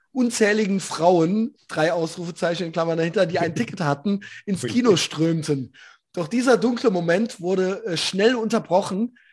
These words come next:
als die drei Koblenz-Boys eintrafen, alte Heimat.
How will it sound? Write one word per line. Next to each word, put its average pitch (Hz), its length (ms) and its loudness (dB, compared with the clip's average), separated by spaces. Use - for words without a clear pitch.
als 185 220 0
die 196 100 -2
drei 185 240 4
Koblenz-Boys 156 840 2
eintrafen, 156 800 0
alte 123 240 -6
Heimat. 151 400 0